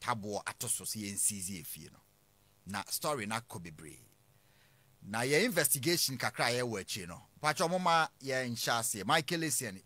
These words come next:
a me na meda so no, menyɛ Essien, but ne nyinaa nso ɛyɛ Nyame asɛm. Eh, deɛ ɛwɔ mu ne sɛ, yɛn investigations a yɛwɔ akyire ne sɛ Michael Essien, ɛyɛ true sɛ efie no mmienu a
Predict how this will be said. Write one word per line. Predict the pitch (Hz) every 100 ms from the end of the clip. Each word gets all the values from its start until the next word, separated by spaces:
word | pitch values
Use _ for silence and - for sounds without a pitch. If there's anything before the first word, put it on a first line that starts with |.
| -
a | 123 98 -
me | 104 113
na | 104
meda | 90 85 90
so | - 87
no, | 85 - _ -
menyɛ | 92 95 110
Essien, | 101 90 - 76 - -
but | 92 85 - - _ _ _ _ -
ne | 107
nyinaa | 98 85 85 87
nso | - 85 -
ɛyɛ | 90 85 80
Nyame | 82 78 82
asɛm. | - - - _ _ _ _ _ 180 - _ _ _ - _ _ _ _ _ _ _ -
Eh, | 104 110
deɛ | 117 160
ɛwɔ | 160 233
mu | 226
ne | 220
sɛ, | 214 - 196 - - _ - _ -
yɛn | 180 202
investigations | 269 202 151 156 151 190 - 135
a | 139
yɛwɔ | 151 151 117
akyire | - 131 123
ne |
sɛ | 120 127
Michael | 143 156 170 190
Essien, | 220 - 120 82 _ _ _ _ _ _ _ _ _ _ -
ɛyɛ | 147 175 160
true | - 226 143 - _
sɛ | - 175 -
efie | 139 - 185
no | 180
mmienu | 180 180 135 131 135
a | 98